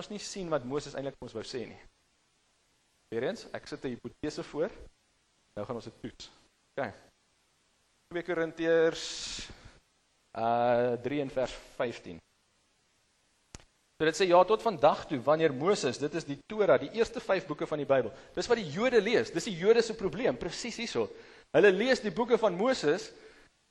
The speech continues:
maar hulle sien nie waar dit gaan nie, want Jesus sê vir ons in Matteus vyf, sê hy vir die Fariseërs, "Julle, you search the scriptures,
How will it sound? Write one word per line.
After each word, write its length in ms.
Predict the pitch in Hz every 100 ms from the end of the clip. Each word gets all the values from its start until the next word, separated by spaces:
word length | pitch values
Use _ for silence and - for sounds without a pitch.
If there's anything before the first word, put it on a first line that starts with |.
| -
maar 140 | 165
hulle 120 | 170
sien 200 | - 208
nie 60 | 190
waar 180 | 156 147
dit 80 | -
gaan 180 | 175 147
nie, 80 | 120
want 160 | 127
Jesus 220 | 180 202 170
sê 100 | 147
vir 160 | 147 139
ons 140 | 147
in 60 | 143
Matteus 340 | 135 165 151
vyf, 300 | - 214 139 - - - -
sê 140 | 165
hy 40 | 156
vir 100 | 160
die 60 | 160
Fariseërs, 420 | 170 170 151 120 135
"Julle, 280 | 220 233 233 269 - - _ -
you 100 | 156
search 420 | - 233 233 -
the 80 | 175
scriptures, 800 | 160 - 220 202 - 104 117